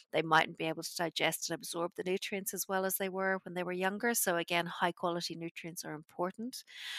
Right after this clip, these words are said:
Um, they'll have some changes in their sensory functions, again, changes in their oral health, so their, their teeth. And so in sort of general terms,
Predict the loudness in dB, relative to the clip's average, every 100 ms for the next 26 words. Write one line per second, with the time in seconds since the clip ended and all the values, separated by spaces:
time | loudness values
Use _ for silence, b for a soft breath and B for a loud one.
0 | B 0 2 2 0 -4 -2 0 0 -2
1 | -2 0 0 -2 -8 -6 -4 0 0 0
2 | 0 -2 -4 -2 -2 0 -2 -2 -4 -4
3 | B B B -4 -4 0 0 0 0 -4
4 | -2 -4 -2 0 0 2 2 2 0 -4
5 | -2 -2 -2 -2 -6 -2 -2 -2 -6 -14
6 | _ 2 4 8 8 8 B B B B
7 | -4 -2 -4 -2 2 2 6 6 6 2
8 | 2 0 0